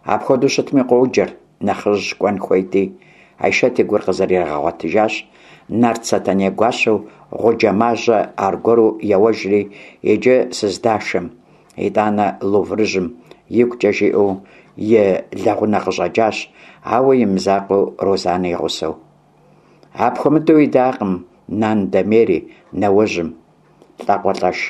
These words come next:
гъащӏэм дэтхъуам. "Фӏыкӏэ, нан Дамери", — жиӏэр Айшэти, и нэпсхэр къытелъэдаурэ, и гури мащӏэу къызэфӏэнэурэ, и лъэри зэрыщӏэмыкӏым гу лъыптэу. "Фӏыкӏэ сэ, Айшэтэ,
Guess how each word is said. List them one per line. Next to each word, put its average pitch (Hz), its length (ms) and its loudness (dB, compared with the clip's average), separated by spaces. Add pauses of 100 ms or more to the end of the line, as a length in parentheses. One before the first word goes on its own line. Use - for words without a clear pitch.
(140)
гъащӏэм 95 640 -2 (420)
дэтхъуам. - 600 -4 (760)
"Фӏыкӏэ, 123 260 2
нан 104 220 2 (100)
Дамери", — 90 440 0 (240)
жиӏэр 104 280 0
Айшэти, 95 500 0 (480)
и 87 100 -8
нэпсхэр 104 460 -2
къытелъэдаурэ, 92 800 -2 (460)
и 123 160 0
гури 117 540 2 (200)
мащӏэу 107 680 0
къызэфӏэнэурэ, 98 720 0 (400)
и 110 180 2
лъэри 104 560 0 (160)
зэрыщӏэмыкӏым 90 760 -4 (240)
гу - 80 -8
лъыптэу. 82 460 -8 (680)
"Фӏыкӏэ 110 280 0
сэ, - 200 0
Айшэтэ, 85 440 -2